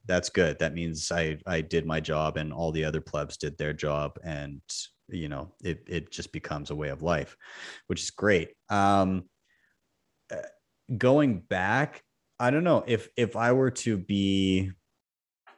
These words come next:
I, I may have gone under a, a pseudonym, but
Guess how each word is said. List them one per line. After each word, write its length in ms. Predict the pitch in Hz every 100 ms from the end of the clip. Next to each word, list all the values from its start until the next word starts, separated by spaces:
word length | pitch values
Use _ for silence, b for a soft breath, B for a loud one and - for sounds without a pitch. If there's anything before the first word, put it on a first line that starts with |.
| _ _ -
I, 160 | 110 107
I 120 | 107
may 300 | 104 107 123
have 300 | 123 117 95
gone 320 | 87 90 98 101
under 300 | 98 92 87
a, 160 | 85 -
a 100 | 85
pseudonym, 640 | - 104 98 107 117 120 -
but 340 | 104 98 101